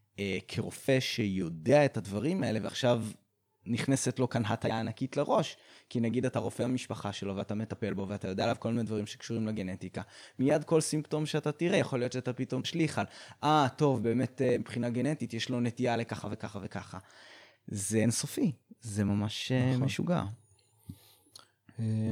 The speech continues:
Speaker 2: נכון, אני חושב שזה, זה כבר קורה. זה לגמרי קורה, אנחנו רואים נשים שמחליטות לעשות ניתוחים להסרת שדיים ושחלות, שהתגלה אצלם, אה,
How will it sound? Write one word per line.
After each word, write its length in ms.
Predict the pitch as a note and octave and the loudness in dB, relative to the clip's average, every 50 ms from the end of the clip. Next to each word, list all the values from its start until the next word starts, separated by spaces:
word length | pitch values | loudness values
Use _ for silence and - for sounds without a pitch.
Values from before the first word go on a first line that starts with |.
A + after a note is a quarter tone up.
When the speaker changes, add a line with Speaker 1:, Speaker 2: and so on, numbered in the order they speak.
| A2 | 2
Speaker 2:
נכון, 340 | A2 A#2 G2+ C#3+ D#3 E3+ G#3 - _ - | 2 2 4 4 4 4 2 -2 _ -4
אני 100 | - A#2 | -2 -2
חושב 160 | - - C3+ | 0 0 2
שזה, 380 | C3 C3+ D#3+ D3 D#3+ D#3+ C3+ A#2 | 2 4 4 6 6 4 4 4
זה 160 | G#2+ A#2 A#2+ | 4 4 4
כבר 220 | A#2 - A#2 A2+ G#2+ | 4 6 6 6 6
קורה. 280 | - B2 A#2+ C3+ C#3+ B2+ - - - _ _ _ _ _ _ - - - - _ _ _ _ _ _ _ - - - - - - - - - | 6 6 6 6 6 4 2 -4 -14 _ _ _ _ _ _ -20 -20 -20 -20 _ _ _ _ _ _ _ -20 -20 -20 -20 -20 -20 -20 -8 -4
זה 320 | A#2+ A2 A2 A2+ A2+ A2+ A2 | -2 0 2 4 4 4 6
לגמרי 360 | G#2+ A2 G#2 A2 A2+ A#2+ A#2+ | 6 4 4 4 4 4 2
קורה, 260 | - B2 A#2 A#2 A#2 | 2 2 2 4 4
אנחנו 240 | A2+ A2+ G2 G2+ G2+ | 4 2 2 0 0
רואים 160 | G#2+ G#2+ G2+ | 2 2 2
נשים 300 | F#2+ F#2+ - - G2+ G#2 G#2 | 0 0 -2 0 0 0 0
שמחליטות 1300 | G#2 - A2+ G#2+ G#2+ G#2+ G#2 G#2+ G#2+ G#2 G#2 G#2 G#2 G#2+ G#2+ G#2+ G#2 G#2 - A2 G#2+ - A2 G#2 - | 0 0 0 0 2 0 0 0 0 0 0 0 -2 -2 -2 -2 -4 -4 -2 -2 -2 -2 -2 -2 -2
לעשות 340 | A2+ G#2+ - - G#2+ - - | -2 -2 -2 -2 -4 -2 -2
ניתוחים 400 | G#2+ - - - - A#2 A2 G#2+ | -4 -4 -6 -4 -2 0 2 2
להסרת 420 | G#2+ G#2 - - A2 G#2+ G#2+ G#2 - | 2 0 -2 -2 -4 -2 -2 -4 -4
שדיים 560 | - A2 G#2+ G2+ G#2 G#2 G#2+ G#2+ G#2+ G#2+ G#2 G#2 G#2+ G#2+ G#2+ G#2+ G#2 - - - - - - - - _ | -4 -4 -2 0 0 2 2 2 2 0 0 0 0 0 0 0 -2 -4 -8 -16 -20 -20 -20 -20 -20 _
ושחלות, 680 | - - - A#2 - - A2+ A2 G#2+ G#2+ A2+ - - - - _ _ _ _ | -10 -6 -4 -2 2 4 6 6 6 6 4 2 -4 -14 -20 _ _ _ _
שהתגלה 520 | - - A2 G#2+ G#2+ A2+ G#2 G2 G2+ G#2 | -4 0 0 2 4 4 4 6 6 4
אצלם, 480 | G#2 - - - A2 G#2 G#2 G#2+ G#2+ G2+ | 4 2 0 0 2 2 4 4 2 2
אה, 300 | G#2 - G2+ G#2 G#2 | 2 2 0 0 -2